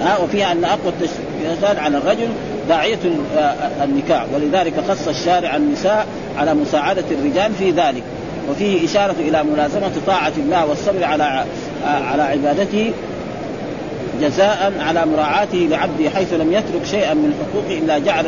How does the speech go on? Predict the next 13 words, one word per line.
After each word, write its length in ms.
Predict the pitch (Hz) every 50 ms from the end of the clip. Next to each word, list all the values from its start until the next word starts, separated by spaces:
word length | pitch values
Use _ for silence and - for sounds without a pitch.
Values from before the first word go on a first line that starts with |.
| 160 165
له 80 | 175
من 280 | 175 170 147 156 156 151
يقوم 280 | 147 - - 175 156 135
به، 140 | 131 123 104 85 - - - - - -
حتى 340 | 160 - - 175 156 151 139
جعل 360 | 202 220 175 175 165 156 147 - - - - - - - 139
ملائكته 540 | 143 151 151 151 185 - 202 - 180 165 151 -
تلعن 260 | - - 190 165 170
من 240 | 165 151 151 147 147 143
غضب 240 | - 170 180 160
عبده 340 | 160 143 175 - - 175 170 156
بمنع 420 | 170 143 143 147 165 185 175 147
شهوته، 540 | 156 - 160 139 135 151 175 175 175 175 175